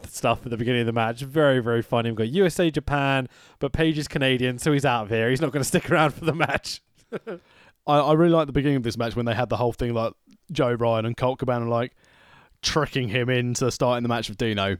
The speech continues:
Speaker 2: That was very nicely done.
Speaker 1: Very funny where they're, like, gonna volunteer themselves.
Speaker 2: Yeah.
Speaker 1: And, like, you know,
Speaker 2: All hands up.
Speaker 1: Cabana volunteers himself. Then Joey does, and they're like, "Oh, for fuck's sake, I've got a volunteer as well."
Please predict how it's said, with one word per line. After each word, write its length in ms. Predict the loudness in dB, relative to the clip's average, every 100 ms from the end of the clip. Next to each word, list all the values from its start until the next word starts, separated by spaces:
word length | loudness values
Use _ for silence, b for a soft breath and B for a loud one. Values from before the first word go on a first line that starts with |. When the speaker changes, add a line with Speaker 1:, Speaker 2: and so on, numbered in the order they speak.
| -4
Speaker 2:
That 100 | -2
was 120 | -2
very 220 | 0 0 0
nicely 360 | 0 -2 -4
done. 240 | -4 -2 0
Speaker 1:
Very 280 | 2 2 2
funny 200 | 2 2
where 120 | 2
they're, 120 | 2
like, 140 | 2
gonna 160 | 0 -2
volunteer 600 | 0 0 -2 -4 -2 -2
themselves. 640 | -2 -2 0 2 2 -2 -10 -2
Speaker 2:
Yeah. 320 | 0 2 -2 -4
Speaker 1:
And, 80 |
like, 240 | -2 -2 -4
you 60 |
know, 80 | 2
Speaker 2:
All 120 | 4 6
hands 300 | 4 4 4
up. 300 | 4 2 -6 _ _ _
Speaker 1:
Cabana 380 | -2 2 2 2
volunteers 480 | 2 0 2 0 0
himself. 460 | -2 0 0 0 -2
Then 300 | -2 -2 -4
Joey 380 | -2 2 2 2
does, 240 | 0 0
and 20 |
they're 80 | 0
like, 140 | 0 0
"Oh, 280 | 0 0
for 120 | -2 -10
fuck's 560 | -16 -6 -4 -4 -6
sake, 300 | -4 -2 0
I've 120 | -2
got 120 | 0 0
a 40 |
volunteer 520 | 0 -2 -4 -2 0
as 140 | 0 0
well." 380 | 0 0 0